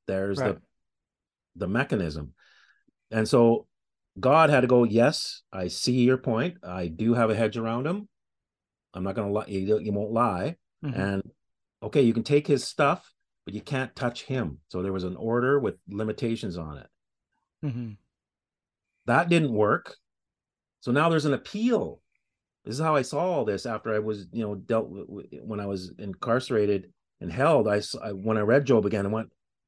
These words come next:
Speaker 1: "He's remanded." I, 'cause I had just done sixty days of <laughs> remand. I went, "He can only get out to come to court." And then
Speaker 2: Mm-hmm.
Speaker 1: I started looking at, "Okay, earth, they can't get out of earth." And then I s-, and then all these structures that I, you know, I'd studied, the pyramids and all that, were all things to get out. And I'm like,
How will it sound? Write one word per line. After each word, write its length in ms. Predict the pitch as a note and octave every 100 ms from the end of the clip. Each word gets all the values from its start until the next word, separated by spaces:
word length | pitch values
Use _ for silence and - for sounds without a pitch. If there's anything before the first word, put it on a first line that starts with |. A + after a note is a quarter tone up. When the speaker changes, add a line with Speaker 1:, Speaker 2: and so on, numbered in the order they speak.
| _ _ _ _ _ _ _ _
Speaker 1:
"He's 220 | A3 C4
remanded." 760 | G#3 D#3+ A#3+ D#4+ G4+ F#4+ - -
I, 140 | C#3
'cause 200 | C#3+ D3
I 80 | D3
had 340 | D3+ D3 A2+ A#2
just 160 | C#3+
done 180 | D#3 C#3+
sixty 320 | - - -
days 300 | C3+ E3+ F#3
of 160 | - D#3+ B2+
<laughs> 120 | C#3
remand. 520 | - F#3 D4 D#3 G#2+ A2+
I 20 |
went, 260 | A#2+ A#2 _ _ _ _
"He 80 | A3+
can 120 | B3
only 160 | G3 F#3
get 160 | F#3+ G#3
out 120 | G3+
to 60 |
come 240 | - A3+ A3
to 80 | A#3
court." 400 | B3+ D#4 C#4+ _ _ _ _ _ _
And 80 | E3+
then 60 | G#3
Speaker 2:
Mm-hmm. 120 | G3+
Speaker 1:
I 20 |
started 200 | G3+ G3
looking 180 | G#3 G#3+
at, 220 | F#3+ -
"Okay, 280 | G#3 A3+ G3
earth, 200 | G3+ C#4 C4+
they 100 | C#4+
can't 260 | F4+ C4+
get 140 | G#3+ C4
out 160 | D4+
of 80 | G#4
earth." 260 | A3 - - _ _ _ _ _
And 100 | D3+
then 80 | E3
I 80 | F3+
s-, 160 | F3 - -
and 80 | E3+
then 140 | F3+
all 300 | F3 F3 F#3+
these 260 | F#3 F3+ E3
structures 540 | - G3+ A3+ A#3+ G#3+
that 140 | E3+ C#3+
I, 80 |
you 140 | C3 B2+
know, 120 | B2
I'd 200 | A#2+ A#2+
studied, 380 | - C#3 B2+ A#2
the 80 | C#3
pyramids 460 | D3+ D3 C#3+ C3
and 80 | C3+
all 160 | B2+ B2+
that, 200 | B2 A2+
were 140 | B2
all 180 | C#3 C#3+
things 260 | D#3 C#3
to 60 | B2+
get 200 | A2+ C3+
out. 120 | G3+
And 80 | F#3+
I'm 60 | C3+
like, 160 | C3+